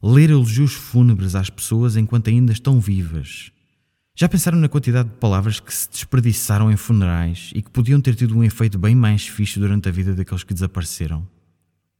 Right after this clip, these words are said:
Por mais que pense nisso, não sei o que devo escrever na minha sepultura. Penso demasiado na morte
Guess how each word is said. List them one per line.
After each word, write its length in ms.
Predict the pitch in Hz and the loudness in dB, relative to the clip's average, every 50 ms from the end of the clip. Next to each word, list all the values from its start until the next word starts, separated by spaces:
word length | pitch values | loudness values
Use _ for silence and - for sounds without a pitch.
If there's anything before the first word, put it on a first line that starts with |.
| _ _ _ _ _ _ _ _ _ _ _ _ _ _ - | _ _ _ _ _ _ _ _ _ _ _ _ _ _ 0
Por 140 | - 123 120 | 2 4 4
mais 260 | 135 143 151 143 - | 6 4 4 0 -2
que 80 | - | -4
pense 380 | - - 120 123 123 - - 104 | -8 -2 0 0 0 0 0 0
nisso, 500 | 98 104 117 120 - - - - - _ _ _ _ _ _ _ _ _ _ _ _ - | 0 0 0 -2 -6 -14 -16 -18 -20 _ _ _ _ _ _ _ _ _ _ _ _ -4
não 160 | - 110 113 113 | 0 0 0 0
sei 180 | - - 113 | 0 0 -2
o 60 | 104 | -2
que 80 | 92 92 | -2 -2
devo 180 | 92 101 98 101 | -4 -4 -4 -4
escrever 340 | - - 98 95 90 92 | -8 -8 -8 -6 -4 -2
na 120 | 92 95 95 | 0 0 0
minha 140 | 95 95 92 | 0 -2 -4
sepultura. 640 | - - - - 82 - - 80 76 69 71 78 - _ _ _ _ _ _ _ _ _ _ _ _ _ _ _ _ _ _ _ _ _ _ _ _ _ _ _ _ _ _ _ _ _ _ _ _ _ _ _ _ _ _ _ _ _ _ _ _ _ _ - | -6 -8 -10 -10 -10 -8 -8 -8 -8 -6 -8 -10 -12 _ _ _ _ _ _ _ _ _ _ _ _ _ _ _ _ _ _ _ _ _ _ _ _ _ _ _ _ _ _ _ _ _ _ _ _ _ _ _ _ _ _ _ _ _ _ _ _ _ _ 2
Penso 220 | 160 165 156 - | 2 2 2 2
demasiado 360 | - 170 156 127 139 147 143 151 | 0 0 2 2 2 0 2 2
na 80 | 127 | 2
morte 480 | 98 90 82 82 - - - - - | 2 2 0 -2 -4 -6 -12 -20 -20